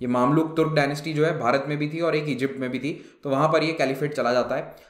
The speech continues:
Then there is Ottoman Caliphate। तो ऑटोमन्स जब इजिप्ट को हराते हैं तो वो अपने आप को खलीफा घोषित कर देते हैं, Ottoman सुल्तान। तो ये caliphate लगभग चार सौ साल तक Ottoman caliphate Istanbul से चलाई जाती है, rule किया जाता है as the Ottoman kings।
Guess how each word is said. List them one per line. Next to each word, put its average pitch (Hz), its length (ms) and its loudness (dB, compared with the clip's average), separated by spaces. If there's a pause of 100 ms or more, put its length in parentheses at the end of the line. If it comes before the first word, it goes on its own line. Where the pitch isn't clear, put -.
(140)
Then 151 140 2
there 156 180 2
is - 80 -4
Ottoman 160 380 0
Caliphate। 156 440 0 (200)
तो 123 60 -2
ऑटोमन्स 170 520 0
जब - 240 0
इजिप्ट 151 300 0
को 160 80 2
हराते 139 320 2
हैं 156 100 -4
तो 156 80 -2
वो 147 120 2
अपने 143 220 0
आप 143 140 -2
को 151 80 0
खलीफा 131 320 -4
घोषित 135 300 -2
कर 135 100 0
देते 131 240 0
हैं, 143 60 -2
Ottoman 127 300 0
सुल्तान। 135 460 -2 (240)
तो 151 60 -2
ये 165 120 2
caliphate 151 480 2
लगभग 139 340 0
चार 123 140 2
सौ 156 160 -2
साल 131 220 0
तक 160 380 -2
Ottoman 147 360 0
caliphate 147 600 -2
Istanbul 135 460 0
से 151 400 -4 (140)
चलाई 123 220 4
जाती 127 260 0
है, 143 80 -2
rule 139 220 0
किया 131 200 2
जाता 120 220 0
है 143 320 -4 (180)
as 131 120 4
the 139 180 -6 (140)
Ottoman 120 360 -4
kings। 95 220 -4